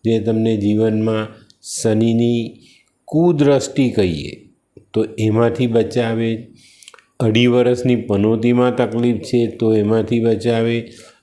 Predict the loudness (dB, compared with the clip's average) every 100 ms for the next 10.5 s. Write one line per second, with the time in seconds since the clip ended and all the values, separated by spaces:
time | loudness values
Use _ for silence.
0 | -4 0 0 0 -4 -10 -2 0 0 0
1 | -2 -2 -4 -2 -2 -2 -6 -20 _ -6
2 | -2 -2 -2 -4 -4 -8 -6 -4 -2 -4
3 | -8 -10 -6 -4 -2 -4 -4 -6 -6 -6
4 | -10 -20 _ _ _ -8 -4 -4 -2 -2
5 | -2 -6 -16 _ _ _ -8 -4 -2 0
6 | 0 0 0 0 2 0 0 0 -2 0
7 | -2 0 2 2 0 -4 -8 -10 -16 -14
8 | -2 2 2 2 2 2 0 0 0 0
9 | 0 0 -2 -6 -6 -14 _ _ _ -4
10 | 0 0 0 -4 -12